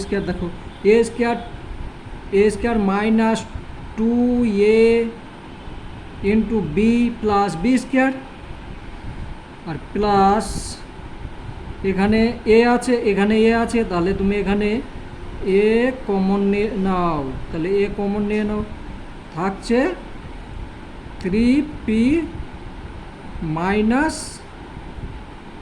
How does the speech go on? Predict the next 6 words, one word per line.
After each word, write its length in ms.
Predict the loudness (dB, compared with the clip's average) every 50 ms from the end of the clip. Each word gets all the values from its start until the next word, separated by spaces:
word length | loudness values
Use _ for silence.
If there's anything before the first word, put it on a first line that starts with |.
| -14 -14 -10 -8 -6 -6 -6 -8 -10 -14 -14 -14 -14 -14 -14 -14 -14 -12 -10 -8 -6 -4 -2
মাইনাস 440 | -2 -2 0 0 0 0 0 0 -2 -4 -10 -8
ফোর 400 | -4 -2 2 4 4 4 4 4 2 -2 -4 -8 -8 -4
কিউ, 220 | 0 2 2 2 2 0 -4 -8 -14 -16 -16 -16 -16 -16 -16 -16 -14 -14 -14 -12 -12 -10 -8 -8 -10 -10 -12 -10 -6 -2 0
এটা 160 | 2 2 2 2 2
থাকছে, 260 | 0 0 0 0 -2 -2 -2 -2 -8 -14 -16 -16 -16 -16 -16 -14 -16 -16 -16 -16 -16 -14 -12 -12 -12 -10 -10 -10 -8
এটা 120 | -6 -4